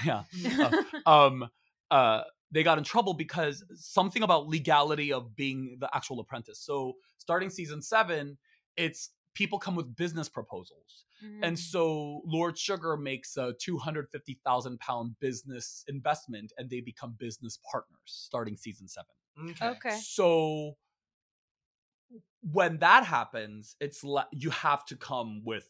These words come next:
Speaker 1: something. You cannot come, you know?
Speaker 2: Okay.
Speaker 1: Yeah, so, and they don't cast real models. They don't cast models there.
Speaker 2: Yeah.
Speaker 1: They don't, he doesn't, Lord
Speaker 2: It's not
Speaker 1: Sugar
Speaker 2: just
Speaker 1: is less,
Speaker 2: appearances.
Speaker 1: yeah,
Speaker 2: Yeah.
Speaker 1: less apt to fall for hiding in the long grass, like I talked about.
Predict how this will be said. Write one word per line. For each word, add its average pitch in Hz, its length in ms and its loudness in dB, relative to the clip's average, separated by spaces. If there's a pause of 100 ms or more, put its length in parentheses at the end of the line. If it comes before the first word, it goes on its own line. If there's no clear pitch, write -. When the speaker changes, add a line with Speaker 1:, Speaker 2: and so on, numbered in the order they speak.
(140)
Speaker 1:
something. 139 680 0
You 107 160 -10
cannot 135 680 -4
come, 104 280 -10
you 120 140 -6
know? 101 280 -10 (120)
Speaker 2:
Okay. 233 460 -2 (120)
Speaker 1:
Yeah, 120 200 -6
so, 170 320 -4
and 175 260 -2
they 185 80 0
don't 208 240 0
cast 156 300 2
real 135 160 -4
models. 110 540 -2
They 139 100 0
don't 165 140 0
cast 156 260 -2
models 110 440 0
there. 110 380 -2
Speaker 2:
Yeah. 226 400 -2
Speaker 1:
They 147 140 6
don't, 151 360 0
he 156 240 -4
doesn't, 165 400 2
Lord 151 380 0
Speaker 2:
It's 226 60 2
not - 80 4
Speaker 1:
Sugar 170 180 2
Speaker 2:
just 123 80 0
Speaker 1:
is 131 60 -4
less, 151 160 8
Speaker 2:
appearances. 190 580 -4
Speaker 1:
yeah, 135 340 4
Speaker 2:
Yeah. 196 120 0
Speaker 1:
less 175 260 8
apt 151 200 6
to 160 80 -2
fall 147 360 0
for 143 300 4 (140)
hiding 160 360 2
in 160 80 2
the 156 80 2
long 143 300 4
grass, 127 440 4
like 127 160 -2
I 135 60 2
talked 120 320 0
about. 110 440 -2